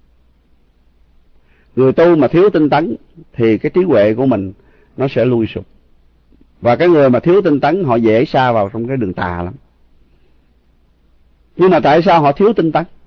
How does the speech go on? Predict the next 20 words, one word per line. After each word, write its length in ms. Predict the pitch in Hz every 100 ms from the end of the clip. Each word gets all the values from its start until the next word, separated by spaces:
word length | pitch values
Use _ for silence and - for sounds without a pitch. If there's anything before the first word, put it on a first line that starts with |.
| _ _ _ _ _
Mình 140 | 123
đặt 120 | 131 -
câu 140 | 156
hỏi 160 | 143 160
tại 220 | 135 135
sao 120 | 151
họ 140 | 139 127
thiếu 180 | 151 175
tinh 180 | 143
tấn. 120 | - 160 _ _ _ _ _ _ _ _ _ _ _
Chắc 160 | - -
chắn 200 | 165 196
rằng 320 | 165 117 107
cái 120 | 143
lý 120 | 151 180
nhân 200 | 151 120
quả 180 | 101
họ 120 | 135 117
nắm 240 | 123 147
vững. 160 | 110